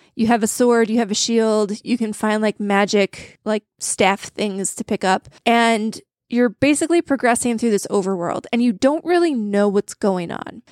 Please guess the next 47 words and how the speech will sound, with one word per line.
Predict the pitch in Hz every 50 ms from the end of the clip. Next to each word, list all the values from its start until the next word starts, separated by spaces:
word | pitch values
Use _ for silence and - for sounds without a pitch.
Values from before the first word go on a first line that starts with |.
| _ _ _
But | - 240 214
as | - 247 311 339 -
you're | 359 359 330
wa-, | 240 208 208 190 - _ -
like, | 220 214 190 - -
moving | - 294 262 277 285 269 285 294
through | 269 277 269
this | 247 240 233 - -
world, | 214 220 214 208 208 202 208 202
making | 208 220 214 214 - 240 240
your | 240 233 220 208
way | 214 208 208
through | - 214 214
different | 165 202 208 - 220 196 -
areas | 185 190 208 208 208 220 -
of | 247 220
the | 269 254
map, | 240 180 160 170 175 170 _ _ _ -
you | 233 226
pick | - - 285 - - -
up | - 202 226 220 - - - - _ - 190
game | - 233 220 233 240 220
manual | 190 175 156 156 - - -
pieces. | - - 202 - - - - - - 196 - - - _ _ _ - - _ -
And, | - 220 220 220 220
you | 196 208 220
know, | 220 220 214
the | 208
pages | 208 - 294 294 277 311 254
that | 262 240
you | 220
pick | 214 - 226 220 -
up, | 214 220 240
a | - 220
lot | 202 196 190 190
of | 226 233
it's | 220 -
in | 226 208
gibberish. | 190 - 180 180 202 202 208 220 214 202 -
And | 220
even | 190 214 247 233 247
if | 240 -
you | 220 196
talk | - - 226 196 208 -
to | - - -
other | 202 175 170
characters | - - 262 262 254 220 - - 196 180 202 - 214 -